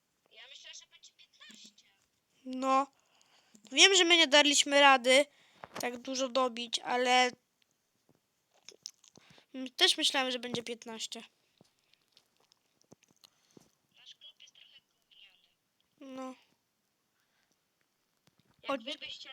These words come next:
Speaker 1: byli widzowie, to by był najlepszy.
Speaker 2: No. O Jezus Maria. Nie mam gdzie.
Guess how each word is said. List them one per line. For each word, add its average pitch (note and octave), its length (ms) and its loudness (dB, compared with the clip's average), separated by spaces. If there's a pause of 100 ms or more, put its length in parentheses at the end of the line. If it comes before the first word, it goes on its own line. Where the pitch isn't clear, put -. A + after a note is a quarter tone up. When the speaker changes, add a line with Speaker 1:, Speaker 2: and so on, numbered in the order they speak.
(140)
Speaker 1:
byli C4 220 -20 (120)
widzowie, C4 420 -20
to D4+ 80 -20
by C#4 140 -20
był - 320 -20
najlepszy. A#3+ 520 -20 (260)
Speaker 2:
No. C4 460 -6 (4000)
O E4+ 140 2
Jezus B3+ 520 -4
Maria. A#3+ 340 -18 (300)
Nie - 80 -20
mam - 180 -20
gdzie. - 140 -18